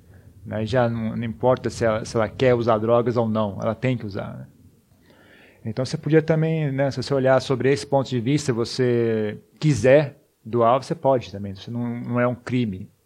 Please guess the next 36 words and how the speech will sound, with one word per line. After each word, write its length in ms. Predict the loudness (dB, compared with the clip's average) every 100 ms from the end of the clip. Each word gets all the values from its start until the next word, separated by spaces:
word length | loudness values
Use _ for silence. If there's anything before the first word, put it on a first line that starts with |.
| _ _ _ _ _ _ -20 _ _ _ _ _ _ _ _ -12
Mas 880 | -6 0 2 4 4 4 4 0 -2
você 340 | -8 -8 -2
não 140 | 0 2
é 60 |
obrigado 440 | 4 6 6 6 4
também, 280 | -2 -4
né? 180 | -4 -8 -14 _
Não 280 | -8 -2 2
é 60 |
obrigado 480 | 2 4 2 4 4
a, 80 | 4
a, 760 | 2 0 -2 -6 -4 -2 -2 -4
a 160 | -6
ajudar 400 | -8 -6 -2 0
essas 180 | -2 -6
pessoas, 420 | -10 -4 -6 -6 -10 -14 _
porque 160 | -4 -2
isso, 160 | 2 2 2 0 0 0
você 120 | -2
não 80 | 4
vai 180 | 8 8
realmente 320 | 8 4 2
ajudá-la 460 | 0 4 6 6 6
muito, 420 | 2 -2 -4 -6
né? 160 | -6 -8 _ _ _ _ _ _ -12
Ajudar 300 | -8 0 2
as 100 | 2
pesso-, 280 | 0 -4 -4
a 60 |
pessoa 280 | -2 -2 0
a 40 | 0
comprar 300 | -2 0 2
drogas 300 | 4 2 2
realmente 340 | 0 0 -2
não 120 | 0
vai 300 | 2 2 0